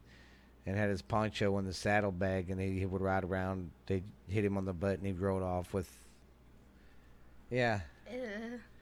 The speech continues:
Speaker 2: See, in one of the stories that I read, 'cause, like, we accidentally did the same story, but I had Dad do the horseman instead of me.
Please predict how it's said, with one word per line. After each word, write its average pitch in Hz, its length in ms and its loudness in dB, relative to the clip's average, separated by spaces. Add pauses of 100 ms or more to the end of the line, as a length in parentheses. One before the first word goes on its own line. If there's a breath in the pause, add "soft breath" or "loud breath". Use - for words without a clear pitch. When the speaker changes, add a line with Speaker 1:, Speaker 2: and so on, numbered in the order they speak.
(880 loud breath)
Speaker 2:
See, 294 240 -4
in 302 100 -2
one 302 160 0
of 320 60 -6
the 285 80 -4
stories 262 340 -4
that 226 100 -2
I 214 100 4
read, 220 200 -2
'cause, 214 160 -6
like, 196 140 -4
we 190 100 -2
accidentally 185 540 2
did 165 140 -8
the 170 100 -8
same 170 280 -8
story, 170 380 -10
but 170 120 -8
I 165 80 -2
had 160 240 -6
Dad 160 220 -6
do 160 340 -6
the 156 120 -4
horseman 180 460 -8
instead - 240 -12
of 170 60 -10
me. 190 140 -10